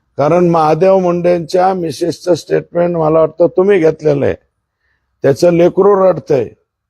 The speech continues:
अजूनही महा-, महादेव मुंडेच्या पंधरा महिन्याच्या नंतर सुद्धा एकही आरोपी पकडला गेलेला नाही. म्हणून ही माहिती ज्या वेळेस आली,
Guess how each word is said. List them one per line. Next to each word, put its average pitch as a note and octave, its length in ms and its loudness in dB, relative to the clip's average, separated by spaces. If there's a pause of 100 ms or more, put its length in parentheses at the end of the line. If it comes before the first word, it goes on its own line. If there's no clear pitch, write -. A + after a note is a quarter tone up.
(320)
अजूनही E3+ 500 0
महा-, F#3 520 0
महादेव F3 420 2
मुंडेच्या E3+ 680 0 (440)
पंधरा F3 400 2
महिन्याच्या F3+ 560 -2
नंतर E3 400 -4
सुद्धा E3 280 -4
एकही D#3 440 2
आरोपी D#3+ 360 0
पकडला C#3 460 -4
गेलेला A#2 300 0
नाही. F#2+ 240 -10 (540)
म्हणून C#3+ 160 -2
ही D3 200 4
माहिती F3+ 480 0
ज्या F#3 200 2
वेळेस F#3+ 260 0
आली, F3 340 -2